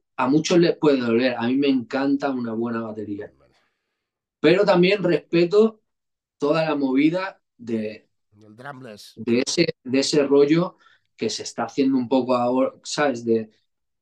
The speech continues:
Speaker 1: solo sampleos, no tanta batería. Esa movida a mí me cunde muchísimo, hermano.
Speaker 2: Lo-, lo-,
Speaker 1: Y
Speaker 2: lo-fi te lo chanas o no?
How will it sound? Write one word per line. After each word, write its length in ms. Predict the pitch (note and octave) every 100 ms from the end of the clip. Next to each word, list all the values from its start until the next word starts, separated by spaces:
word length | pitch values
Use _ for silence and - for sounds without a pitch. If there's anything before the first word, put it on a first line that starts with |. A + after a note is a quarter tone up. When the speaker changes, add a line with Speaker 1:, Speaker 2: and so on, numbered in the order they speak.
| _
Speaker 1:
solo 360 | - D3+ D3 D3+
sampleos, 1000 | D#3 C3+ - D3+ D#3 D#3 D#3 D3+ D#3 -
no 220 | B2+ C3+
tanta 400 | C#3+ C#3 B2 C3
batería. 680 | C3 B2+ C3 C#3+ D3 D3 -
Esa 300 | D#3 D3+ F3
movida 380 | D3 C#3 C#3 C#3
a 40 | B2
mí 120 | A#2
me 200 | A#2 -
cunde 400 | A#2 C#3 C3+ A2
muchísimo, 680 | A2+ - B2 - - G2+ G#2
hermano. 340 | G#2 A2 G#2+ _ _
Speaker 2:
Lo-, 280 | D3+ D3 D3+ A#2+ _ E3
lo-, 140 | E3+ E3+
Speaker 1:
Y 160 | C4
Speaker 2:
lo-fi 540 | B3 B3+ - A#3+ G#3+ G#3+
te 160 | F#3+
lo 120 | D#3 C#3
chanas 520 | D#3+ F3 C4 C#4 -
o 80 | C3
no? 280 | C3+ G2